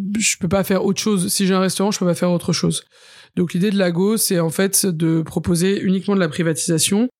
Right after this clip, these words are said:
et de, de, de faire des dîners privés, euh, euh, de continuer à faire des dîners privés. Donc en fait, on pourra, euh, réserver la totalité du lieu,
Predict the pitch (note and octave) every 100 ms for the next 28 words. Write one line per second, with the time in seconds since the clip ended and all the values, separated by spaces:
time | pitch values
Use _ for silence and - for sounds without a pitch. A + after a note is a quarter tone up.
0 | - G#3 F3 F#3 F3 E3+ E3 D#3+ D#3+ F3
1 | E3+ D#3+ D#3+ E3 - F3+ E3+ G3 G3+ G3
2 | F3 E3 E3+ E3+ E3 E3+ E3+ E3+ E3 D#3+
3 | E3 E3+ D#3+ E3 F3 G3 F#3+ F3+ E3+ D#3+
4 | E3 - E3+ E3+ A#3 F#3+ - F#3 F3 D3
5 | - D#3+ E3 E3+ - - - - - E3+
6 | E3 F3 E3+ F3+ F3+ G3+ E3+ G3 F#3 G3
7 | F#3+ G3 F3+ D#3+ F#3+ A3+ A3+